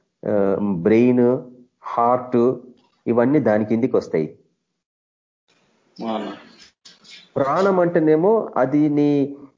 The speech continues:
Speaker 1: నీ రక్తంలో తిరుగుతూ ఉంటది అది ప్రాణం అనేది.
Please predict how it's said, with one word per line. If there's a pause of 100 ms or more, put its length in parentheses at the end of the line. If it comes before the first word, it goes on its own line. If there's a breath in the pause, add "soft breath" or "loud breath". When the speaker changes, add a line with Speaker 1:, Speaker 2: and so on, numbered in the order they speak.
(120)
Speaker 1:
నీ
రక్తంలో
తిరుగుతూ
ఉంటది
అది
ప్రాణం
అనేది.